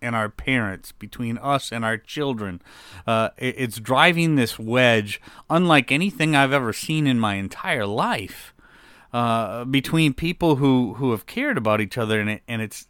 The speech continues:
it, it, it, it turns my stomach. It's, it's so unbelievably sad. And the D-Rate the Hate podcast, uh, again, is,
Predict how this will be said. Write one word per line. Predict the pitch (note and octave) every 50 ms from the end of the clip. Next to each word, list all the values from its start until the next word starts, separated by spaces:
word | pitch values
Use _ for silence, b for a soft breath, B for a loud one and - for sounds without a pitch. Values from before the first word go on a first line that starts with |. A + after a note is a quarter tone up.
| _ -
it, | A#2 A#2 A2+ - - - -
it, | - - A#2+ A2+ -
it, | A#2+ A#2 G#2+ -
it | A#2+ A2+ A2+ -
turns | - - G3+ A#3+ C4+ C4 A3
my | D#3 G#2+ G2 -
stomach. | - - - - B3+ C#4+ C4+ - - - -
It's, | A2+ G#2 - - _ B B B B B B B B B
it's | A#2+ - -
so | - - - G#3+ A3 A3 G#3+
unbelievably | G3+ F#3+ F3+ E3 D3+ C#3+ C#3 C3 A#2 A2+ A#2 A2+ G#2
sad. | - - - A#3+ C4+ B3 - - G2 - - b b b b b b b b b b b
And | - D3+ D3 C#3+ C#3 C#3 C3+ - - -
the | B2 B2+ C#3 C#3+
D-Rate | C3+ C3+ F#3 G#3+ G#3+ G3+ F#3+ F3+
the | - E3+ E3+
Hate | E3 D#3 C3+ -
podcast, | - - G#3+ B3+ A#3 - - B2+ A#2 G#2 G#2+ G#2+ - - - B B B B B B
uh, | - B2 -
again, | B2+ B2+ A#2+ B2+ E3 G#3 A3
is, | D#3+ A#2 G#2+ G#2 G#2+ A2